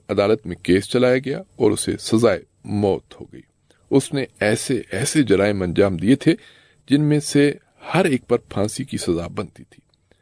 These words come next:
آخر کار کئی سال چھپنے کے بعد ساواک کے مذکورہ سربراہ کو بھی پکڑ لیا گیا اور وہ جیل میں قید کر دیا گیا۔ میری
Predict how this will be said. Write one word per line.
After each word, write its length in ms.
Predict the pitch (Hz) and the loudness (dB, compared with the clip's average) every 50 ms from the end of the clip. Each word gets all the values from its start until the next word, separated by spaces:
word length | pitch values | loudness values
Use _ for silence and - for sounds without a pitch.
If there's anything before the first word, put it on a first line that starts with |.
| _ _ _ _ _ _ - | _ _ _ _ _ _ -4
آخر 300 | - 135 139 - 170 165 | -2 -2 -2 0 -2 -2
کار 240 | 156 - 135 135 135 - _ | 0 2 0 0 0 -2 _
کئی 180 | - 147 143 | 2 2 2
سال 320 | 127 - - 120 110 117 117 | 2 0 -2 0 2 2 0
چھپنے 380 | - - - - _ 123 123 | 0 -6 -14 -6 _ 2 2
کے 140 | 117 - - | 2 2 -2
بعد 320 | - - - 95 98 104 110 - - _ _ _ _ _ _ _ _ | -2 2 2 2 2 2 0 -4 -12 _ _ _ _ _ _ _ _
ساواک 560 | - - - 104 98 95 104 110 120 117 - - | -16 -4 0 0 2 2 2 0 0 -2 -6 0
کے 180 | - 123 120 | 4 4 4
مذکورہ 680 | 113 98 90 87 87 - - _ - 120 120 120 117 113 - | 4 2 -2 -4 -6 -8 -14 _ -6 0 2 2 2 2 0
سربراہ 480 | - - 82 82 82 90 98 117 135 | -2 -4 -4 -2 0 0 2 2 0
کو 160 | 135 - 151 | 0 0 2
بھی 100 | 131 131 | 2 2
پکڑ 280 | 127 - - 107 - 117 | 0 0 -4 -2 0 2
لیا 200 | 135 147 151 151 | 4 4 4 2
گیا 200 | 156 151 156 233 | 2 2 0 2
اور 180 | 220 143 120 123 | 2 2 2 2
وہ 240 | 123 107 117 139 - - _ _ _ _ _ | 0 -2 -4 -4 -8 -12 _ _ _ _ _
جیل 420 | 110 107 104 - 269 147 139 127 104 | -18 -16 -4 0 2 4 4 2 2
میں 360 | 90 98 101 92 - 135 139 - _ _ _ | -4 -6 -8 -8 -8 -10 -14 -20 _ _ _
قید 300 | - 123 113 107 92 85 - _ _ _ _ | -4 -2 0 0 -2 -4 -8 _ _ _ _
کر 140 | _ - 95 - _ - | _ -12 -12 -12 _ -20
دیا 120 | - - - _ _ | -20 -20 -20 _ _
گیا۔ 80 | _ _ _ _ _ _ _ _ _ _ _ _ _ _ _ _ _ _ _ _ _ _ _ _ _ | _ _ _ _ _ _ _ _ _ _ _ _ _ _ _ _ _ _ _ _ _ _ _ _ _
میری 240 | - 156 185 214 208 | 2 2 4 4 2